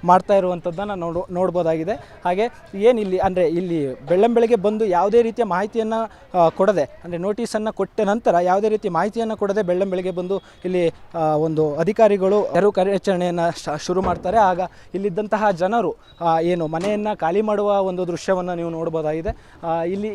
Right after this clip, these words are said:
ಇಲ್ಲಿ ಇದ್ದಂತಹ ಒಂದು ಶಾಲೆ, ಅಂದ್ರೆ, ಆ, ಏನು ಶಾಲೆ ಇತ್ತು, ಅಂದ್ರೆ ಪ್ರಿ ಕೆ ಜಿಯ ಶಾಲೆ ಇತ್ತು, ಆ ಶಾಲೆಯ ಏನು ಸಂಪೂರ್ಣ ವಸ್ತುಗಳನ್ನ ಆಚೆ ಹಾಕಿ ಇಲ್ಲಿ ತೆರವು ಕಾರ್ಯಾಚರಣೆಯನ್ನ,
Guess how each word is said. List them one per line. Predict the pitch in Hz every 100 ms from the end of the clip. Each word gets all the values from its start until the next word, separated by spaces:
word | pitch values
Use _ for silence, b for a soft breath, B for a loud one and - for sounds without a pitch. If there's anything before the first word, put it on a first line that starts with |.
| 185 185 190
ಇಲ್ಲಿ | 208 208
ಇದ್ದಂತಹ | 220 180 226 214 220
ಒಂದು | 208 202
ಶಾಲೆ, | 196 165 175 165
ಅಂದ್ರೆ, | 143 156 175 B B -
ಆ, | 165 165
ಏನು | 165 190 160 - - - - - - - - -
ಶಾಲೆ | 151 - 165 214
ಇತ್ತು, | 170 -
ಅಂದ್ರೆ | 139 143
ಪ್ರಿ | 135 - 214
ಕೆ | 220 202
ಜಿಯ | 214
ಶಾಲೆ | - 165 185 185
ಇತ್ತು, | -
ಆ | 226
ಶಾಲೆಯ | 180 170 165 208 208 214 B B -
ಏನು | 160 202 196
ಸಂಪೂರ್ಣ | - 180 180 220 220
ವಸ್ತುಗಳನ್ನ | 185 165 - 196 196 196
ಆಚೆ | 185 156 - 208
ಹಾಕಿ | 185 175 214
ಇಲ್ಲಿ | 196 185
ತೆರವು | 165 170 208
ಕಾರ್ಯಾಚರಣೆಯನ್ನ, | 196 180 190 190 180 165